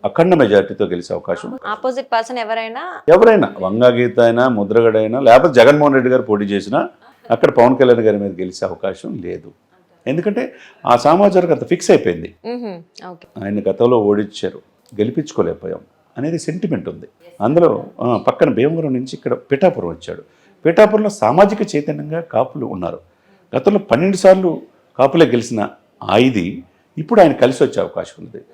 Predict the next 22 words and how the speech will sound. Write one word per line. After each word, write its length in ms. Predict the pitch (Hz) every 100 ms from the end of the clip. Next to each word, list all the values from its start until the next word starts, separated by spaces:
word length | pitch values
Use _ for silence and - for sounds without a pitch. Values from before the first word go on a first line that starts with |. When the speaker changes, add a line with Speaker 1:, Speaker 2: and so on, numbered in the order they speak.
| -
Speaker 1:
ఇప్పుడు 200 | - 101
వాళ్ళని 360 | 98 98 98
పెద్దలు 540 | 92 95 92 117 113 110
అందరూ 220 | 107 110
కూడా 380 | 113 110 98 - _ _ -
ఒకటే, 260 | - - 117
జోయ్ 260 | 95 113
గారు 160 | 117 117
లాంటి 200 | 113 110
వాళ్ళు 140 | 107
ఏం 140 | 104 117
చెప్తున్నారు, 440 | 104 - 104 110 - -
"మీరు 160 | 110 113
ముఖ్యమంత్రి 440 | 101 117 113 107
కావాలని 360 | 107 98 101 139
నా 60 |
కోరిక 380 | 117 107 101 98
అదే" 140 | 92
అని 100 | 90
అంటున్నాడు. 380 | 85 - - 82 - _ _ _ -
అటువంటి 320 | - 151 160
వాళ్ళు 380 | 160 147 139 139